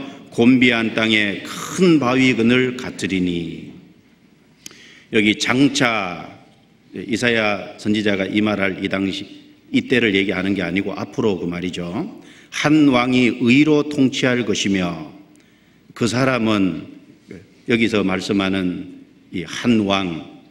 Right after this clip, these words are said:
그 사람, 이분은 바로 훗날 오실 예수님을 가리키는 겁니다. 그러면서 예수님을 "강풍을 피하는 곳, 폭우를 가리우는 곳 같을 것이며", 예수님은,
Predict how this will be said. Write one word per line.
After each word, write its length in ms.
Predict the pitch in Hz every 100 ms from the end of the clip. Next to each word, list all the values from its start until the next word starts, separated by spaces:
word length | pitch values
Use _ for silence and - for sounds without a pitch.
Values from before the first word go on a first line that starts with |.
| -
그 100 | 101
사람, 500 | 98 104 90 117 - - - - - _ _ _ - - - -
이분은 380 | 101 107 98
바로 260 | 90 92 90
훗날 380 | - 120 113 101
오실 420 | 92 87 98 92
예수님을 440 | 95 98 95 95
가리키는 440 | 85 82 82 90 87
겁니다. 580 | 78 80 76 76 90 180 _ _ _ -
그러면서 640 | 95 95 90 85 90 87 - - - _ _ - -
예수님을 580 | 104 101 95 92 87 -
"강풍을 840 | - 120 117 147 143 135 123 -
피하는 580 | - 143 131 131 123 107
곳, 500 | 101 92 - - -
폭우를 720 | - 156 151 151 131 98 87
가리우는 640 | - 98 110 135 147 151 147
곳 200 | 143 147
같을 360 | 104 - 131
것이며", 600 | 113 92 92 90 85 80 - _ _ _ _ _ _ _
예수님은, 840 | 117 107 107 101 92 90 85 - -